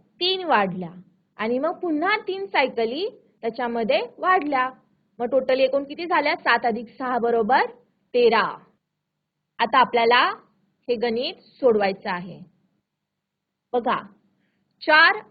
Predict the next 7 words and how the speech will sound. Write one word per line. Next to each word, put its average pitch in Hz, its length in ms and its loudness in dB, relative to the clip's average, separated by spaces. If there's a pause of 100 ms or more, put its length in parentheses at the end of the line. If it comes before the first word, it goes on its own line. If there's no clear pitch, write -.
अधिक 285 400 -4
सात. 233 360 0 (720)
त्या 277 100 -2
गाडीवरती 277 580 0
काय 302 220 -2
लिहिलेलं 302 380 0
आहे? 311 440 0